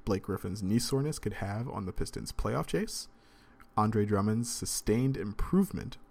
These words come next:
on both ends over the final third of the season, and then Ben reminisces about the Bad Boys, uh, what they meant to the city of Detroit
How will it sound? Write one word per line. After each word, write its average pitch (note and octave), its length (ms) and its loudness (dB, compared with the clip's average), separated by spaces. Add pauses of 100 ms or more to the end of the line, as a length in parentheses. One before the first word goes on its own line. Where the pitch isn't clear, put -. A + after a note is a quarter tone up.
on F#2+ 240 0
both C#3+ 260 8
ends F2+ 400 -6 (100)
over G#2+ 200 2
the F#2 80 -2
final G#2 320 0
third G#2+ 340 2
of A2+ 80 -2
the F2+ 100 -4
season, C#3+ 440 0 (500)
and A#2 100 4
then A2 140 6
Ben B2 340 4
reminisces G#2+ 680 2
about G2 240 -2
the - 80 -8
Bad G2+ 320 0
Boys, - 440 -4
uh, F2 140 -8
what A2+ 220 -2
they A2+ 80 4
meant A2 240 2
to - 80 0
the G2 80 -4
city G#2 340 2
of - 100 -6
Detroit D3 420 2